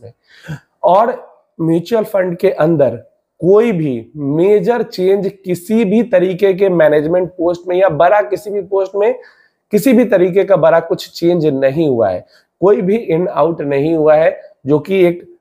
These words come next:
बिग नेम हो फंड के अंदर में। तो ऐसे में जो स्ट्रेटजी है उसी के अंदर जो पिकिंग है वो थोड़ी हो सकता है इधर उधर हो गई है,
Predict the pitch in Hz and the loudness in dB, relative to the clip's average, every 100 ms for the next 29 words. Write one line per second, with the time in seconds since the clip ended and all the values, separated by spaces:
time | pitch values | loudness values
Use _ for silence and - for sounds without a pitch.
0 | _ 143 131 185 175 147 165 156 156 190 | _ -4 0 2 2 2 2 0 -2 -6
1 | - - 139 123 120 120 104 104 101 98 | -8 -2 0 0 0 0 0 -4 -8 -14
2 | _ _ _ 190 208 175 185 190 233 233 | _ _ _ -8 -2 2 2 2 2 2
3 | 220 240 247 - - _ _ _ _ _ | 4 2 0 -6 -20 _ _ _ _ _
4 | 135 151 180 185 - - - 185 175 180 | -4 2 4 4 0 -8 -2 0 0 -2
5 | 180 233 226 180 190 - - 196 190 262 | -2 2 2 2 0 -4 -6 -2 0 0
6 | 247 240 208 185 202 262 - _ _ - | 0 2 2 2 -2 -4 -12 _ _ -4
7 | 165 175 - 196 214 240 202 202 180 190 | -2 -2 0 0 2 2 4 2 2 -2
8 | 185 185 185 170 175 165 - 180 160 139 | -2 0 0 0 -2 -4 0 2 2 2
9 | 180 165 180 170 165 180 180 196 | 2 2 2 0 -2 -2 0 -2